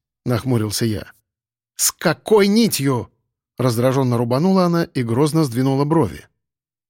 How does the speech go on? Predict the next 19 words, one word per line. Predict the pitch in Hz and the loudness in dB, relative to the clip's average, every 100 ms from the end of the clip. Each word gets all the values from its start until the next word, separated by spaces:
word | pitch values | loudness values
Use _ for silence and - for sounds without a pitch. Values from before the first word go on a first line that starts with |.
| - | -14
«Вообще-то | 87 123 123 170 156 | -4 -4 0 2 4
это | 147 139 139 | 2 2 0
не | 135 135 | 2 2
единственное | 147 165 170 170 - 113 117 | 2 2 2 0 0 -4 -2
затруднение. | 107 120 151 156 151 85 73 - _ _ _ _ _ | -2 0 0 2 2 0 -10 -18 _ _ _ _ _
У | 120 | 0
меня | 123 135 | 2 2
тут | 127 120 - | 0 -2 -4
еще | 98 92 123 147 180 160 | -8 -4 -2 0 2 2
одна | 113 113 | 0 -2
проблемка | 123 135 147 113 | 0 2 0 0
нарисовалась | 113 110 131 135 87 62 - - | -4 -2 0 0 -2 -6 -12 -12
в | - - | -18 -10
плане | - 123 113 | -2 -2 0
здоровья». | 110 104 151 131 78 - - _ _ _ _ _ _ _ _ - | -2 0 2 0 -4 -14 -20 _ _ _ _ _ _ _ _ -6
«Саша, | - 208 - - - _ | -4 -2 -4 -12 -16 _
ты | 165 | -2
чего | - 190 170 | 2 2 4
придуриваешься? | 185 226 151 101 90 - 95 | 2 4 2 0 -6 -8 -10